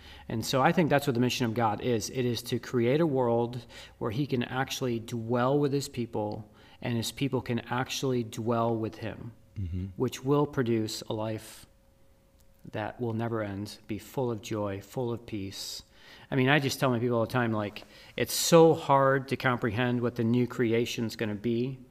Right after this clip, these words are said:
Speaker 1: because we're so entrenched in what this world is.
Speaker 2: Mm-hmm.
Speaker 1: And yet the only thing we want is that world,
Speaker 2: Mm-hmm.
Speaker 1: a world where we're not struggling every day with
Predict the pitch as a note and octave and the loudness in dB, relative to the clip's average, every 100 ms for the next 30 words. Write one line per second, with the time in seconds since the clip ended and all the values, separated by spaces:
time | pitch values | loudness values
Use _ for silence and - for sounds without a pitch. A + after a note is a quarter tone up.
0 | _ - - - - C3 - C3+ A#2+ - | _ -20 -20 -20 -6 -6 0 0 0 0
1 | B2 - - D#3 C3 B2 A2+ C3 A#2+ - | -2 -2 -2 2 4 2 0 -2 -2 -2
2 | A#2+ A2+ G#2+ A#2+ - A#2 A#2 F#2 C#2+ C#2 | -2 -2 -2 -2 -2 -2 -2 -2 -6 -10
3 | - - - - _ _ _ G2 E2 F2 | -12 -14 -16 -20 _ _ _ -6 -6 -8
4 | - C#3 B2+ B2 C3 C3+ C#3 C3+ C3 B2 | -4 0 2 0 0 2 2 2 0 0
5 | A#2 B2 A#2 A2 B2+ G#2 G#2+ G2+ G#2+ F#2+ | 0 0 0 -2 -4 -2 -4 -6 -6 -8
6 | E2 - - - - - - F2+ G2 F2 | -10 -14 -20 -20 -20 -20 -12 -8 -8 -6
7 | A#2 A#2 A2 A2+ A2 A2+ A2 G#2+ A2+ - | -4 -2 0 0 -2 -2 -2 -4 -10 -18
8 | - - - E3 D3 - - B2 A#2+ A2+ | -20 -20 -10 -8 -6 -6 -4 -2 0 -2
9 | A2+ A2 A2 G#2+ G2+ G#2 G#2 - | -2 -2 -2 0 -2 -4 -6 -14